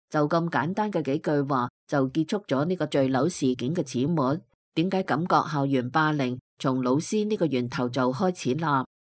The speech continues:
唔好每次都係有事發生，而且都係用生命作為代價，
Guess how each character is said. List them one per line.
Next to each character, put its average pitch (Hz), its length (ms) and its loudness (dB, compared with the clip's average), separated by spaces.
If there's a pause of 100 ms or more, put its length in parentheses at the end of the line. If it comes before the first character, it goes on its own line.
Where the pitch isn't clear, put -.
(140)
唔 143 60 2
好 151 120 4
每 170 220 2
次 160 240 4
都 214 160 -2
係 180 80 -2
有 135 180 0
事 135 220 2
發 143 200 0
生， 170 280 -2 (220)
而 139 120 2
且 139 160 0
都 208 140 0
係 185 120 0
用 131 200 0
生 185 200 0
命 143 240 0
作 143 160 0
為 127 160 -2
代 127 260 0
價， 131 340 -2